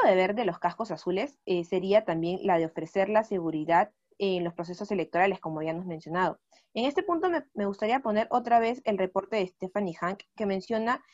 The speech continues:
que en las elecciones del dos mil quince muchos haitianos no pudieron votar en colegios electorales porque sus nombres no se encontraban registrados, lo que dio como resultado que solamente el veintitrés por ciento de cuatro mil millones de haitianos pudieran ejercer su derecho de sufragio, ¿no?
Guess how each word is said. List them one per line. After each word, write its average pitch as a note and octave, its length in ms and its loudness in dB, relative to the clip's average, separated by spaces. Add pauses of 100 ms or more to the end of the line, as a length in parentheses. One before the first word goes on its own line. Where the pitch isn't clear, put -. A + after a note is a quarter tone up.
(120)
que - 80 -2
en G#3+ 80 2
las G#3+ 140 0
elecciones G#3+ 380 -4
del A#3 120 0
dos E3 160 -6
mil G3+ 200 -2
quince G3+ 340 -4
muchos A3+ 300 -6
haitianos G3 380 -2
no G#3+ 180 -2
pudieron C4 360 -2
votar D#3+ 300 0
en G#3 80 -4
colegios E3 420 -2
electorales E3 580 0
porque - 200 -10
sus D#3 160 -12
nombres F#3 400 -4
no G#3 80 -4
se C4 100 -6
encontraban G3 420 -2
registrados, E3 720 -2 (600)
lo G#3 160 4
que G3+ 80 4
dio G3 180 4
como B3+ 180 2
resultado F#3+ 520 4
que G#3 100 -6
solamente G#3 440 -2
el A#3 60 -4
veintitrés F#3 720 -2
por F3 140 -2
ciento F3 340 -4
de D3+ 220 -6
cuatro E3+ 320 0
mil F#3+ 240 -2
millones F#3+ 380 -2
de F#3 80 0
haitianos E3+ 720 -4
pudieran A3 340 4
ejercer G#3 320 -4
su A3+ 140 -4
derecho F3 320 0
de G3 60 -2
sufragio, F#3+ 520 -2
¿no? D#3+ 240 -8